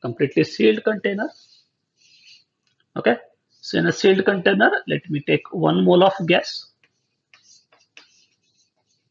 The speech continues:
Okay, so let me assume that their initial temperature is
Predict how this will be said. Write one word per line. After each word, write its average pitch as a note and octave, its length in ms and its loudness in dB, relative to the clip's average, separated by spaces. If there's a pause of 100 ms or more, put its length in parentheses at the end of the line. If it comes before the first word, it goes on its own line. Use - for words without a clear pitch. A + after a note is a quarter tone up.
(1600)
Okay, - 240 -6
so - 160 -8
let C3+ 220 0
me D#3 80 0
assume C#3+ 360 2
that C#3 220 2
their C3+ 140 -2
initial D3 440 -4
temperature C3 600 -4
is - 260 -16